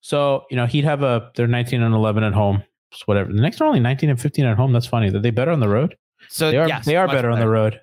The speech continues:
Speaker 1: That's so
Speaker 2: I
Speaker 1: funny.
Speaker 2: Again, second most road wins in the N B A. It was actually a problem for a while that they couldn't
Speaker 1: Yeah, yeah.
Speaker 2: win
Speaker 1: Well,
Speaker 2: at
Speaker 1: that's
Speaker 2: home.
Speaker 1: usually kind of the knock on teams like that. Like, you know,
Speaker 2: Especially with the Garden. Everybody wants to come in and put on a show, you know?
Speaker 1: Yeah, yeah, that must
Speaker 2: So.
Speaker 1: suck for you guys.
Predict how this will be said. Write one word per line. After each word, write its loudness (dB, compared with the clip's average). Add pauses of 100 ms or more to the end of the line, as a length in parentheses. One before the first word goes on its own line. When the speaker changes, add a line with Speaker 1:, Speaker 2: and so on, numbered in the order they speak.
(100)
Speaker 1:
That's -4
so -2
Speaker 2:
I 0
Speaker 1:
funny. -2 (200)
Speaker 2:
Again, -2
second -2
most 0
road 0
wins 0
in 0
the 2
N 0
B 2
A. -2
It -2
was 2
actually -2
a -4
problem -2
for -4
a 0
while 0
that 0
they -2
couldn't -4
Speaker 1:
Yeah, 0 (240)
yeah. -12 (140)
Speaker 2:
win -4
Speaker 1:
Well, 4
Speaker 2:
at 4
Speaker 1:
that's 0
Speaker 2:
home. 2
Speaker 1:
usually 2
kind -2
of -4
the -2
knock -2
on 0
teams 0
like -2
that. 0
Like, -2
you -4
know, -2
Speaker 2:
Especially -2
with 0
the -4
Garden. -4
Everybody 0
wants -2
to -12
come -2
in 0
and 0
put 0
on 0
a -2
show, -4 (280)
you 0
know? 0
Speaker 1:
Yeah, -2
yeah, 0
that 0
must -2
Speaker 2:
So. -2
Speaker 1:
suck -8
for -2
you 2
guys. 0